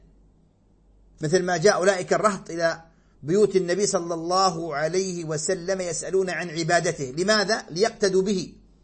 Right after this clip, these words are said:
ويتأسوا به، فهم يرغبون في أداء هذه العبادة كما يفعلها النبي صلى الله عليه وسلم،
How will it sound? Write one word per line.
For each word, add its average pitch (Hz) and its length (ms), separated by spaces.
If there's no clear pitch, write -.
ويتأسوا 185 600
به، 196 360
فهم 233 240
يرغبون 247 600
في 269 360
أداء 220 380
هذه 247 280
العبادة 220 440
كما 311 240
يفعلها 247 400
النبي 202 260
صلى 185 260
الله 175 600
عليه 170 200
وسلم، 160 460